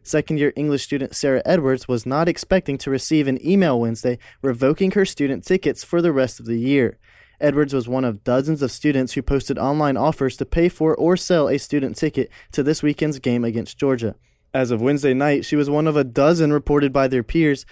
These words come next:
to the student ticketing office. Director of Student Services Anna Edwards says that it is a clear violation of the Student Code of Conduct, and it has happened in the past.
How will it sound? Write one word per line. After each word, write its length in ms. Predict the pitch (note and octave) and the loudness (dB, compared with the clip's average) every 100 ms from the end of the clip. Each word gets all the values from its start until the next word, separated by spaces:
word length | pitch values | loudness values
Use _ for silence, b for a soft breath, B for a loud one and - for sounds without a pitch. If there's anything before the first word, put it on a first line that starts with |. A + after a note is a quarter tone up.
| B B | B B
to 100 | C#3+ | -2
the 100 | B2+ | -2
student 360 | - D3 E3 | -2 -2 -2
ticketing 360 | - C3 B2+ C3 - | -2 -4 -2 -4 -2
office. 540 | C3+ C#3 - - - b b b | -2 -2 -10 -14 -20 b b b
Director 340 | - D3 D3+ D#3 | 0 2 4 0
of 100 | C#3 | 0
Student 280 | - C#3+ A#2+ | 0 -2 0
Services 460 | D3 C#3 - C3+ - | 0 0 -2 -4 0
Anna 200 | E3 E3+ | 0 2
Edwards 380 | D3+ C#3+ C3+ - | 2 2 -2 -2
says 440 | - D#3 D3 C#3 b b | -4 0 0 0 b b
that 140 | C#3+ C3 | 0 2
it 100 | C3+ | 2
is 160 | D#3 | 4
a 100 | C#3+ | 2
clear 300 | C3 - D3 | 2 2 2
violation 560 | C3+ B2+ B2+ D#3+ - G#2+ | 4 2 4 2 0 -4
of 140 | B2+ | -2
the 80 | C3 | -2
Student 340 | - C#3+ D3+ | -2 -2 -2
Code 180 | - B2+ | 0 0
of 120 | C#3 | 0
Conduct, 440 | - D#3 C3+ A#2+ - b b | -2 -2 2 0 -2 b b
and 100 | C#3 | -2
it 140 | C3+ | -2
has 320 | A#2+ F#3 D#3+ | 2 2 2
happened 320 | C3+ A#2+ - B2 | -2 -2 -4 -4
in 160 | B2+ | -2
the 80 | A#2+ | -2
past. 420 | - D#3 B2+ - | -2 -4 -6 -12